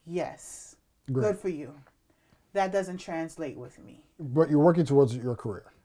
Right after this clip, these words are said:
Speaker 1: Yes.
Speaker 2: So where you can say at some point in time that you've been in this field for a certain amount of time.
Speaker 1: I mean, I don't know what the future holds for me, 'cause right now I,
Speaker 2: 'Cause you
Speaker 1: I
Speaker 2: threw away your,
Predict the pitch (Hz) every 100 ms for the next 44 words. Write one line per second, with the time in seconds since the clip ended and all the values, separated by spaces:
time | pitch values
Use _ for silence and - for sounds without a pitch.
0 | - 190 139 - _ _ - - 156 135
1 | 139 143 139 131 165 160 151 139 - 139
2 | 120 110 104 127 120 - 127 120 110 110
3 | 117 104 104 104 107 110 - 123 107 120
4 | 110 104 104 - 107 101 104 95 92 -
5 | 101 95 90 85 - - - _ 254 269
6 | 247 262 277 269 254 247 247 254 254 240
7 | 226 202 170 156 - - 220 190 202 220
8 | 233 208 196 175 196 190 160 139 143 156
9 | 139 135 127 123